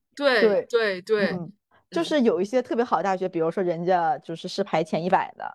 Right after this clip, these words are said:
Speaker 1: 嗯。
Speaker 2: 因为就是我的本科并不是国内特别好的一个本科，然后我也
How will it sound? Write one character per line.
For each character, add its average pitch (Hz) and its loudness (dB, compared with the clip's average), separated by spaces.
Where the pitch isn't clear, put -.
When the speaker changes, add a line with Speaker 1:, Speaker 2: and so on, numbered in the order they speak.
Speaker 1:
嗯。 202 -4
Speaker 2:
因 254 4
为 262 4
就 254 -4
是 240 0
我 202 2
的 185 2
本 185 -4
科 196 0
并 202 -4
不 175 -4
是 196 -4
国 175 0
内 175 -2
特 202 -4
别 220 2
好 - -2
的 135 -2
一 143 -4
个 147 0
本 - -4
科， 123 -4
然 147 2
后 208 2
我 175 2
也 165 0